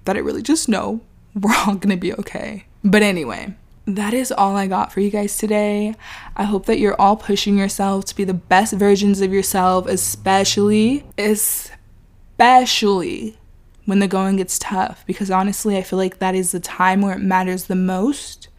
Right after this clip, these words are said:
because every time it's when, like, you're about to really give up and you keep going, something amazing usually happens.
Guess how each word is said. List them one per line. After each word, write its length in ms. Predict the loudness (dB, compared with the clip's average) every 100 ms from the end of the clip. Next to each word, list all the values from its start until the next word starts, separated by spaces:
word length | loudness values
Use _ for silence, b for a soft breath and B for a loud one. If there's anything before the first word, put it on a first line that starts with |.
| b b b
because 320 | -4 0 0 -2 -12 _
every 260 | 0 0 0
time 260 | 0 0 2
it's 160 | 0
when, 180 | -2 -2
like, 180 | -4 -2
you're 140 | -2
about 240 | -2 -4 -4
to 160 | -8 -8 -8
really 300 | -2 0 0
give 260 | 0 0 2
up 220 | 2 2
and 100 | 0
you 80 | 0
keep 320 | -4 -4 -2
going, 520 | -2 0 2 2 0 -8 -10
something 340 | -8 -4 -2
amazing 480 | -2 -4 -6 -6 -6
usually 320 | -8 -8 -10
happens. 720 | -10 -12 -10 -8 -8 -8